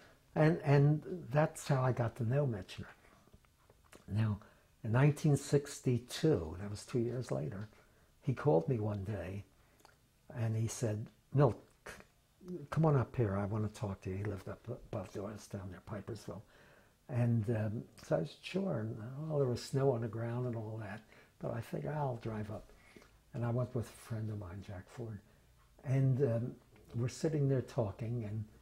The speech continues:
uh, he got right to the point, which is the way he was. Um, he said, "Milt, I wanna run for Congress,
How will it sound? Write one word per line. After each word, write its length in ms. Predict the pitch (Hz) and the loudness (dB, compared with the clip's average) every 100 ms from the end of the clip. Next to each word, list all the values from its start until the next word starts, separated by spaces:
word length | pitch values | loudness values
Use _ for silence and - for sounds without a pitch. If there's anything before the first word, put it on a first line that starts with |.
| - - - _ - - | -20 -20 -20 _ -20 -16
uh, 200 | - - - - - | -10 -10 -10 -16 -16
he 100 | 185 | 2
got 240 | - 151 - 208 | 4 4 2 -6
right 260 | 127 135 131 | 2 2 4
to 80 | 117 | 2
the 80 | |
point, 360 | 107 - 104 90 - 143 - - 135 139 143 - - | 0 0 -4 -4 -10 -18 -18 -16 -12 -10 -12 -16 -6
which 260 | 120 107 - | -4 -4 -6
is 140 | 92 | -4
the 60 | 107 | -4
way 120 | 101 | -2
he 140 | 110 | -4
was. 400 | 98 98 104 101 - - - - _ _ _ 110 | -6 -8 -12 -14 -18 -20 -20 -20 _ _ _ -6
Um, 380 | 107 104 104 - - - - - - - - - | -4 -2 -4 -10 -16 -20 -20 -20 -20 -20 -20 -10
he 140 | 110 | -6
said, 200 | 120 113 | -2 0
"Milt, 220 | 131 123 | 0 -2
I 60 | 107 | -2
wanna 220 | 110 120 | 0 2
run 200 | 117 107 | 2 0
for 160 | - 107 | -4 -8
Congress, 800 | - 104 98 82 92 - - | -8 -8 -6 -8 -12 -16 -20